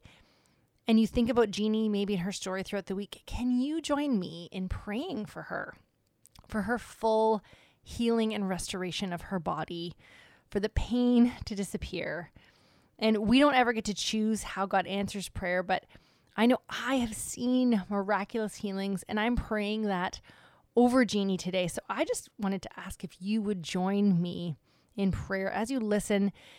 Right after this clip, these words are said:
to this brave and beautiful woman, my new friend, Jeannie. Hello and welcome to Ready to Thrive. I am really incredibly honored and humbled to be sitting here with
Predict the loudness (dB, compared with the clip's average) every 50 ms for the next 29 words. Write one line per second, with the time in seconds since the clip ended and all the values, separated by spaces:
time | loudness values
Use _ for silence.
0 | -20 -8 -6 -2 0 0 -2 -2 -4 -6 0 2 4 4 4 4 4 4 4 4
1 | 2 2 2 2 0 4 4 4 6 6 4 4 2 2 0 0 -2 -2 -4 -10
2 | -20 -20 -20 -20 -12 _ 0 0 2 2 4 4 4 4 4 4 2 0 -2 -6
3 | -10 -6 -4 -4 -4 -2 -4 -6 -6 -8 -10 -16 -20 _ _ _ -12 -10 -10 -10
4 | -10 -14 -16 -20 -20 _ _ _ _ _ _ _ _ _ _ _ _ _ _ _
5 | _ _ _ _ _ _ _ -6 2 6 10 10 12 12 10 8 6 6 8 10
6 | 12 12 12 10 8 6 6 8 6 6 2 -2 -6 -4 -2 -2 0 2 4 4
7 | 4 4 2 0 -2 0 -2 -2 -2 -4 -8 -4 0 2 2 2 2 0 0 0
8 | 0 -2 -2 -4 -2 0 2 4 6 6 4 4 4 2 0 0 -2 -2 -4 -4
9 | -6 -6 -6 -2 -2 -2 0 0 -2 -2 -2 -4 -4 -4 -2 -2 -2 -2 -2 -4
10 | -2 0 0 0 0 0 0 -2 -2 -2 -4 -4 -2 0 0 0 0 -4 -8 -8
11 | -8 -8 -8 -8 -6 -4 -4 -6 -6 -8 -6 -4 -2 0 2 2 2 0 -2 -6
12 | -12 -20 -20 -20 _ _ -4 0 0 0 0 0